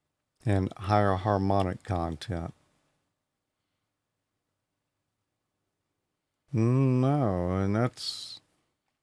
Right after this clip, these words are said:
I don't even think that's related to the question, but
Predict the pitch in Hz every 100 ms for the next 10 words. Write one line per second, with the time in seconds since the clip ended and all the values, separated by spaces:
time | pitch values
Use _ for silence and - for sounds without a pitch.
0 | _ _ _ _ _ _ _ - _ -
1 | 104 120 113 95 92 90 85 107 - _
2 | - 110 98 110 101 - 98 98 98 90
3 | 101 87 - 117 117 107 107 95 90 90